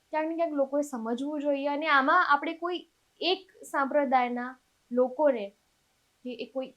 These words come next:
એક કોમના લોકોને આપણે આમાં દોષી નહીં ઠેરાવીએ, કારણ કે જેટલું તમે એકબીજાના ધર્મને, લાગણીઓને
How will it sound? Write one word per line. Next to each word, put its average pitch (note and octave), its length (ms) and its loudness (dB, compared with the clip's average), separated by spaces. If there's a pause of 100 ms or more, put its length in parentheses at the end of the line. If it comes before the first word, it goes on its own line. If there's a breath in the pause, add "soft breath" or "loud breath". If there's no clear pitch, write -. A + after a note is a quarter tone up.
એક D4 220 -6
કોમના D#4 400 0
લોકોને A3+ 400 -4
આપણે A3 280 -6
આમાં A3 340 -8
દોષી G#3+ 320 -10
નહીં A3+ 260 -8
ઠેરાવીએ, C4+ 500 2 (600 soft breath)
કારણ E4 280 6
કે F#4+ 360 -2 (460)
જેટલું D4+ 760 2 (400)
તમે D4 180 -2
એકબીજાના C4+ 800 -2
ધર્મને, A#3 560 -8
લાગણીઓને G#3+ 840 -12